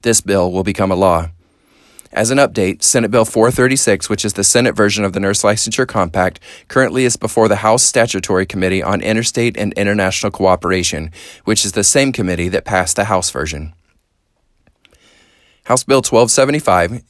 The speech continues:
the Sepsis Task Force, passed out of the Senate Health and Provider Services Committee this week by a vote of nine to zero. This bill originally required hospitals to implement evidence-based sepsis protocols regarding recognition, treatment, and staff training.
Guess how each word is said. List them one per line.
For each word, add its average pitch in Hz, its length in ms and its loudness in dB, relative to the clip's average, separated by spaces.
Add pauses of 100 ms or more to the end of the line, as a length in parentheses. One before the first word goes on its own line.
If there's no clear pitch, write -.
(100)
the 107 120 -6
Sepsis - 520 0 (120)
Task - 320 -2
Force, 85 340 -2 (220)
passed 120 260 0
out 113 140 4
of 110 80 0
the 107 40 2
Senate 120 340 0
Health 110 220 2
and 101 120 -6
Provider 104 360 2
Services 113 480 0
Committee 92 280 -2
this 95 260 0
week 90 300 -4
by 95 100 4
a 90 80 2
vote 98 300 0
of 95 120 -2
nine 90 300 -2
to 92 120 -6
zero. 90 420 0 (600)
This 135 200 -2
bill 135 240 4
originally 123 480 2
required 127 400 2
hospitals 104 500 0
to - 100 -4
implement 113 460 -2
evidence-based 113 760 0
sepsis 113 380 0
protocols 92 560 0
regarding 95 420 0
recognition, 107 680 -2 (380)
treatment, 90 480 -2 (200)
and 113 160 -2
staff 98 300 2
training. 92 480 -2